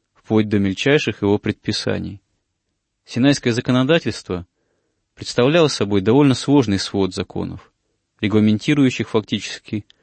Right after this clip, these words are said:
все сферы жизни народа избранного, как религиозные, так и бытовые. Этот свод законов, собственно,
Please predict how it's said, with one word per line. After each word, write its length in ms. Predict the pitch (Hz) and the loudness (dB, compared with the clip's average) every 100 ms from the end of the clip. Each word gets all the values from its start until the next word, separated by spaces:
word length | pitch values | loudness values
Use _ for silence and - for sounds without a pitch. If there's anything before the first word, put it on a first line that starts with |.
| _ _ - | _ _ -6
все 160 | - | -4
сферы 280 | - 127 113 | 0 2 2
жизни 280 | 107 113 110 | 2 0 0
народа 460 | 104 104 139 117 - | 0 2 2 0 -2
избранного, 600 | - 101 95 95 90 92 - _ _ _ _ _ | -4 -4 -2 -4 -4 -8 -14 _ _ _ _ _
как 160 | 107 104 | -4 -2
религиозные, 800 | 104 98 104 110 147 135 123 110 _ _ _ _ | 0 0 0 2 2 2 -2 -2 _ _ _ _
так 220 | - 139 | -4 -4
и 40 | 101 | -4
бытовые. 640 | 95 101 92 90 85 87 _ _ _ _ _ _ _ _ _ _ | -2 0 0 -2 -10 -12 _ _ _ _ _ _ _ _ _ _
Этот 240 | 139 147 | -2 -2
свод 200 | - 147 | 2 0
законов, 460 | 131 143 - 165 117 | 2 0 2 2 2
собственно, 580 | - 117 - 104 98 | -2 -4 -4 -4 -4